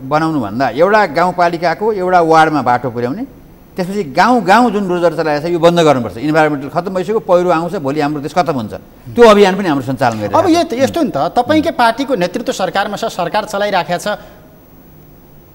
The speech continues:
Speaker 2: यसो गर्नुपर्छ, उसो गर्नुपर्छ, यो गर्यो भने राम्रो हुन्छ, त्यो गर्यो भने राम्रो हुन्छ भन्ने हो कि सुरु गर्ने हो कि?
Speaker 1: होइन, आन्दोलनै हामी सुरु गर्दैछौँ।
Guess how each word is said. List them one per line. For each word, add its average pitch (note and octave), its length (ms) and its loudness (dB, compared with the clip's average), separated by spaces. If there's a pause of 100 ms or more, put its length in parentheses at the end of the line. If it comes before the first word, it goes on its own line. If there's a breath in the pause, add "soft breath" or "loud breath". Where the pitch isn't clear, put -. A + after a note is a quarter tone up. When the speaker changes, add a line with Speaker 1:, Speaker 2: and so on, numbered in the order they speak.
(120)
Speaker 2:
यसो F#3+ 160 -6
गर्नुपर्छ, F#3 400 -4
उसो F#3+ 220 -8
गर्नुपर्छ, E3 380 -6
यो F#3+ 200 -4
गर्यो F3+ 240 2
भने D#3+ 100 0
राम्रो D#3+ 260 -2
हुन्छ, D3 100 -6
त्यो F3 220 -8
गर्यो D#3+ 180 -4
भने D3 120 -6
राम्रो D3+ 260 -4
हुन्छ B2+ 160 -8
भन्ने C3 280 -6
हो F3+ 80 -2
कि F4+ 160 -6
सुरु D#4+ 400 -2
गर्ने F#3 280 2
हो A2+ 100 -6
कि? F#3+ 140 -10 (320 loud breath)
Speaker 1:
होइन, D#3 160 -2
आन्दोलनै A3 460 4
हामी A#3 160 2
सुरु G#3+ 180 2
गर्दैछौँ। C#3 360 2